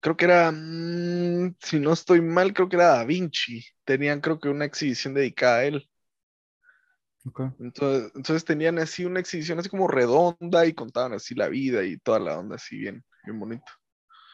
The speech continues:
Speaker 1: A mí, a mí me gusta ir, la verdad.
Speaker 2: A mí también.
Speaker 1: Pero, pero, pero es de-, es deprimente ver cómo se muere el, el, el, el museo, vos. Como te digo, es, es,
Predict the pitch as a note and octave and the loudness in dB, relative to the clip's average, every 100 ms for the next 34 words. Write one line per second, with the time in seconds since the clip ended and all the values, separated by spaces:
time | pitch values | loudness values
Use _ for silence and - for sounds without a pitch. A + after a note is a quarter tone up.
0 | _ _ _ _ _ _ - - - _ | _ _ _ _ _ _ -20 -20 -20 _
1 | _ - D#3+ E4 F4 E3 B3 G4 - _ | _ 0 2 2 2 2 2 -2 -6 _
2 | C#3 D3+ D#3+ C3+ D#3+ D3+ G2+ G#2 A#2+ - | 0 0 2 2 2 2 0 2 0 -2
3 | _ _ _ _ - G#2+ A#2 B2 B2+ - | _ _ _ _ 0 2 4 2 -4 -8
4 | - D3+ C3+ B2+ - B2+ A#2 C3+ C3 C3+ | -4 0 2 2 2 2 2 2 2 4
5 | C#3+ C3+ C#3 C#3+ B2+ B2+ B2+ C3+ C#3+ C3+ | 2 2 0 0 -4 -6 -4 -4 0 2
6 | C3 C3 - C3+ C3 - B2+ C3 C#3 C3+ | 2 2 -4 -4 -2 -2 0 2 4 2
7 | A#2 G#2+ - - - - - G#2 - F2+ | 0 -6 -12 -18 -20 -14 -10 -6 -4 -6
8 | - C3+ A#2+ A2+ - F3+ E3+ G#2+ D#2+ E2 | -4 -4 -4 -6 2 6 6 6 2 -2
9 | F2+ C#3+ - - _ _ _ _ _ _ | -2 -4 -10 -16 _ _ _ _ _ _
10 | _ _ _ _ _ - _ _ _ _ | _ _ _ _ _ -20 _ _ _ _
11 | _ - D#3+ D#3 D#3+ E3 G3+ G3+ - F#3+ | _ 0 0 4 4 8 6 6 -2 -4